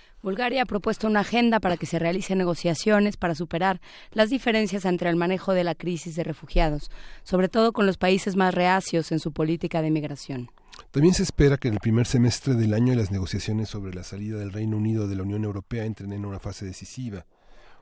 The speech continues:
Speaker 2: Otros retos son la posibilidad de que la Unión Europea declare a Polonia como uno de sus integrantes que no logra mantener el Estado de Derecho y por ende no califica como país miembro.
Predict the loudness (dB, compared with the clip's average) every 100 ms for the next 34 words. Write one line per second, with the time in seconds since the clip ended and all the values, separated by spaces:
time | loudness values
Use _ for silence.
0 | -16 -14 -12 -10 -8 -8 -10 -10 -6 -6
1 | -6 -8 -10 -10 -8 -6 -4 -6 -8 -8
2 | -6 -6 -6 -6 -8 -10 -8 -8 -8 -8
3 | -8 -8 -8 -6 -2 -2 -4 _ -20 -20
4 | -10 -4 0 0 -2 -4 -8 -8 -8 -8
5 | -6 -6 -8 -12 -10 -6 -4 -4 -6 -6
6 | -6 -6 -8 -8 -8 -10 -10 -8 -6 -6
7 | -6 -8 -10 -16 -16 -20 -20 -14 -12 -4
8 | -2 0 0 -2 -2 -4 -4 -6 -8 -8
9 | -6 -6 -6 -6 -6 -6 -6 -4 -6 -8
10 | -12